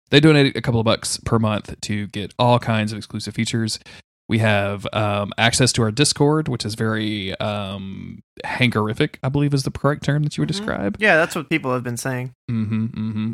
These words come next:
Speaker 1: Uh, you also get exclusive podcast on stuff like Cowboy Hank Bop,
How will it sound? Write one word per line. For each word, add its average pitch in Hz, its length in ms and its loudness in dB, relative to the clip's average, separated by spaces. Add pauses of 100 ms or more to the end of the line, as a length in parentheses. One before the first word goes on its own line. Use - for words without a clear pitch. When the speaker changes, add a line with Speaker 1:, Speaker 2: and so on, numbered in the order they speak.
Speaker 1:
Uh, 107 440 0
you 127 160 4
also 131 220 4
get 123 220 0
exclusive 123 400 0
podcast 117 760 0
on 104 460 -4
stuff - 320 -2
like 101 260 -2
Cowboy 107 360 -2
Hank 131 260 0
Bop, 120 420 2